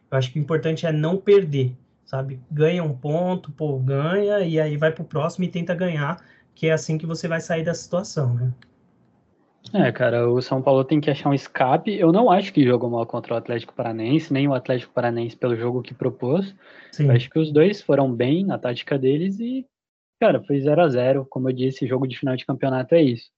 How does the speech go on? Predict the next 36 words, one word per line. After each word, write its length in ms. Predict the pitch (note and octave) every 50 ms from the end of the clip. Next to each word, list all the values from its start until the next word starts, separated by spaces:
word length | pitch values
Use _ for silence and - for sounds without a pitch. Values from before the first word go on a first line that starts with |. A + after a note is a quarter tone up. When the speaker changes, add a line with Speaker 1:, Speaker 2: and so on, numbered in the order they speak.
| _ _ _ _ _ _ - - - - - _
Speaker 1:
Porque 140 | - - -
é 140 | - F#4+ F4+
isso, 120 | C4 -
cara, 160 | - A3 F3 E3+
assim, 240 | F3 - G3+ F3 D#3
sei 140 | - F#3 F3+
lá, 140 | E3+ C#3
se 60 | B2+ C3
você 200 | D#3+ D#3 - G3
for 160 | A3+ A#3+ G#3+
ver 140 | F#3+ F#3 F3
no 140 | E3+ D#3+
jogo, 240 | D3 D#3 G3 G3+ G#3
o 40 | G3
São 140 | - F#3+ F3
Paulo 160 | F#3 G3 G3
teve 200 | G3 G3+ G#3 G3
três 280 | - - A3+ C4+ C4 G#3+
bolas 540 | E3 D#3+ D#3 D#3 F3+ G3+ A#3+ C4 C4+ -
que, 240 | - _ - G#3+ G3+
que 220 | - - - G#3 F#3
foram, 520 | - - F#3 F#3+ G3 G3+ G#3+ A3 G#3+ G3+
que 160 | F#3+ - F#3+
poderiam 420 | F3+ - G3+ G3 G#3 G3+ G3 G3+ G#3+
ter 220 | A#3 A3+ G#3+ - - _ _ _
fechado 360 | - G#3+ G#3 G3+ G#3+ G3+ G3 A3
no 60 | A#3
gol, 240 | A3 G#3+ F#3 D3+ C#3
né? 220 | C#3 C3+ C3+ C3+ - - - _ -
A 100 | D#3+ D3+
mais 260 | D#3 D3+ D#3+ D#3+ D#3+
clara 300 | - - D3+ C#3+ C#3+ C#3
do 80 | C3+ D3+
Rigoni, 600 | D3+ D3+ D3+ D3+ D3+ D#3 F3+ G#3 A3 G#3 E3 -
que 120 | - C#3+
ele 360 | C3+ C3+ C3 C3 B2+ B2+ B2